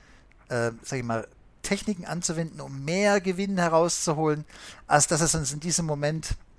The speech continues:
ich meine, noch, noch, noch sinnvoll erscheint. Thema Trailing Stop,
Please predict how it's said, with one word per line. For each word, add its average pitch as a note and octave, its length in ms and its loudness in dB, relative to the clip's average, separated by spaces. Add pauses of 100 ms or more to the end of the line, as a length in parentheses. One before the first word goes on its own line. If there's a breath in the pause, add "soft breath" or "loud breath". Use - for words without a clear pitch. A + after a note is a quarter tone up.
(440)
ich D3 80 -4
meine, C#3+ 240 2
noch, - 100 -8
noch, C#3+ 180 -2
noch C#3+ 140 -4
sinnvoll G3 380 2
erscheint. F#2+ 480 -6 (340 loud breath)
Thema D3+ 440 6 (200)
Trailing E3 400 2
Stop, C#3+ 360 0